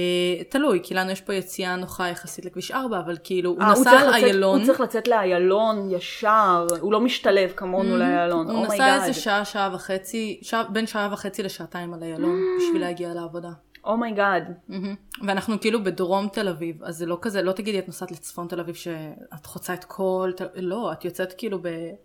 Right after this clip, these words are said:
Speaker 1: לגוארדיה בשביל להיכנס לאזור של המשרדים שלנו.
Speaker 2: אבל שם זה גם עוד יותר עמוס, כי את בתוך רחובות תל אביב.
Speaker 1: נכון.
Speaker 2: וזה
Speaker 1: זה נורא
Speaker 2: פח,
Speaker 1: ואיום.
Speaker 2: פח האשפה. הדבר שהיה לוקח לי בין היתר הכי הרבה זמן, כשהיינו
Speaker 1: מהמם.
Speaker 2: יוצאות מעזריאלי,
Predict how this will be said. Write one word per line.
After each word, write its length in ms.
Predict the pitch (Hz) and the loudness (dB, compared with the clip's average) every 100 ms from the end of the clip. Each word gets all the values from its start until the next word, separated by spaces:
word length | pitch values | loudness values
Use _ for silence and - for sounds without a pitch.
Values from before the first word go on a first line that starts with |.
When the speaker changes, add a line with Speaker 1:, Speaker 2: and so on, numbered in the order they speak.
| _ | _
Speaker 1:
לגוארדיה 640 | 175 170 170 170 175 233 311 339 - _ _ _ - | -10 -6 -4 -4 -4 -4 -2 -4 -10 _ _ _ -10
בשביל 220 | - 285 | -4 -2
להיכנס 460 | 277 285 277 269 | -2 -2 -2 -4
לאזור 380 | 277 269 262 269 | -2 -2 -2 -4
של 140 | 262 277 | -4 -4
המשרדים 420 | 262 - 262 269 | -4 -6 -6 -6
שלנו. 240 | - 285 | -4 -2
Speaker 2:
אבל 240 | 196 202 196 | 2 0 0
שם 340 | - 220 240 | -2 0 2
זה 140 | 233 196 | 0 0
גם 220 | 208 214 | 0 0
עוד 100 | 202 | -2
יותר 160 | 190 | -4
עמוס, 200 | 185 190 | -4 -4
כי 100 | - | -2
את 100 | 180 | -2
בתוך 340 | 180 - 208 214 | -2 -2 -4 -4
רחובות 380 | 208 185 190 190 | -8 -2 -2 0
תל 120 | 175 | -2
אביב. 320 | 170 208 175 | -2 -2 -4
Speaker 1:
נכון. 280 | 185 - 180 151 - | -6 -8 -10 -10 -14
Speaker 2:
וזה 160 | 175 190 | -8 -6
Speaker 1:
זה 200 | 190 170 | -4 -4
נורא 300 | 165 165 170 | -4 -8 2
Speaker 2:
פח, 120 | 208 | 2
Speaker 1:
ואיום. 140 | 165 | 2
Speaker 2:
פח 160 | 160 - | -2 -2
האשפה. 280 | 185 - 208 - - - - - _ - | -4 -2 -4 -4 -12 -20 -20 -20 _ -2
הדבר 360 | 190 185 208 | 0 4 2
שהיה 220 | 226 226 202 | 2 2 4
לוקח 320 | 202 220 214 | 4 2 2
לי 60 | 208 | 0
בין 160 | 190 | 0
היתר 240 | 196 202 185 | 0 -2 -4
הכי 200 | 180 202 | -2 0
הרבה 200 | 185 185 | 0 -2
זמן, 320 | 180 240 311 | 0 2 4
כשהיינו 240 | - 202 185 | 2 -2 -2
Speaker 1:
מהמם. 100 | 180 | 0
Speaker 2:
יוצאות 160 | 220 | -2
מעזריאלי, 720 | 269 185 180 190 233 277 214 | -2 -4 -2 0 2 2 -2